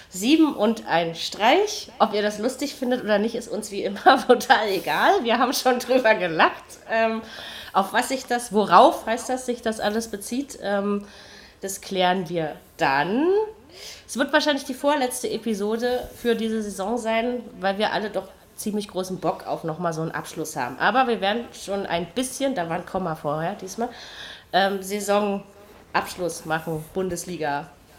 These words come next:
Revue passieren lassen. Heute in einer echten Viererkette-Besetzung mit Mary, Totti, Jürgen und Ronny. Jetzt muss ich ja gerade überlegen, wie ihr heißt. Ach, ist das schön.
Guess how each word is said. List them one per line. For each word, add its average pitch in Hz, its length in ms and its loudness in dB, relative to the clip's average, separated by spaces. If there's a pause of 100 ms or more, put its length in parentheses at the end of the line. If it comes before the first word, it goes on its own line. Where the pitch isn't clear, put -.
Revue 214 300 2
passieren 190 540 0
lassen. 147 360 -2 (420)
Heute 247 260 6
in 208 200 2
einer 180 280 2
echten 247 460 -2
Viererkette-Besetzung 180 1160 -4
mit 170 300 -8
Mary, 185 420 -2
Totti, 175 460 -8 (580)
Jürgen 165 340 -4
und 160 220 -12 (100)
Ronny. 262 300 2
Jetzt - 140 -14
muss 160 260 4
ich - 80 8
ja 269 80 12
gerade 180 300 2
überlegen, 190 420 -4
wie 190 80 -4
ihr 180 160 2
heißt. 214 360 -4
Ach, 196 140 4
ist - 200 -4
das 175 340 6
schön. 214 240 -2